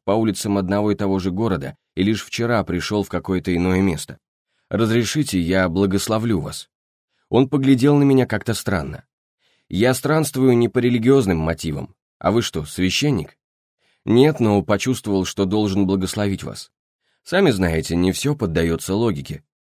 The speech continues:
Голландец по имени Ян, которого я никогда больше не встречу в этой жизни,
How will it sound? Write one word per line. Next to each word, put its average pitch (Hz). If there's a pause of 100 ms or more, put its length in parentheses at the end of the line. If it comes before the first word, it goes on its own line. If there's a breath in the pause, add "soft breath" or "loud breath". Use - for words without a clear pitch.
(440)
Голландец 120
по 92
имени 87
Ян, 98
которого 87
я 80
никогда 87
больше 76
не 73
встречу 85
в 76
этой 76
жизни, 92